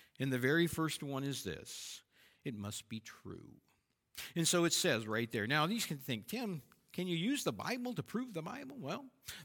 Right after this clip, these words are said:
that's what I'm going to do today for the most part. The Bible itself says, and this was Jesus, "Sanctify them in your truth, for your word is truth." That was Jesus speaking about his disciples in John seventeen seventeen.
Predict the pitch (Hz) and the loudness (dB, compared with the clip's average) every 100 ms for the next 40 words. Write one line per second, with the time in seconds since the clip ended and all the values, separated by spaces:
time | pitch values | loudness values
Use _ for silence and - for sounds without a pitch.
0 | - 185 247 - 254 240 196 202 190 170 | 4 8 8 6 6 6 6 4 2 2
1 | 170 147 107 95 107 147 156 139 139 143 | 2 4 4 2 2 0 0 2 0 -2
2 | - - - - - - _ _ _ _ | -6 -8 -10 -14 -20 -20 _ _ _ _
3 | _ _ - - - 151 - 190 247 233 | _ _ -10 -2 2 2 6 8 10 10
4 | 208 196 - 202 190 151 - 127 123 127 | 8 6 8 8 8 6 4 4 2 0
5 | - - 143 147 - 156 123 - 165 143 | -4 -4 0 2 2 0 0 -2 -2 -2
6 | 107 107 - 170 190 190 - 180 175 165 | 0 0 2 2 0 -2 0 2 2 0
7 | 160 151 135 - 165 101 98 101 - - | 0 0 -2 -6 -4 -4 -4 -10 -16 -20
8 | - - - 143 131 123 120 123 147 143 | -20 -16 -4 0 2 2 0 2 4 4
9 | 131 - - 113 87 107 120 104 - 156 | 2 0 -4 -6 -2 -4 -2 -6 -2 -2
10 | 160 156 - 110 92 98 87 98 95 101 | 0 -2 -2 -4 -4 -6 -4 -4 -4 -6
11 | 101 98 - 90 - 98 98 101 98 101 | -8 -8 -6 -8 -8 -14 -10 -12 -8 -6
12 | 90 92 123 101 101 107 98 - 85 82 | -6 -6 -6 -6 -6 -8 -8 -8 -10 -10
13 | - - | -14 -18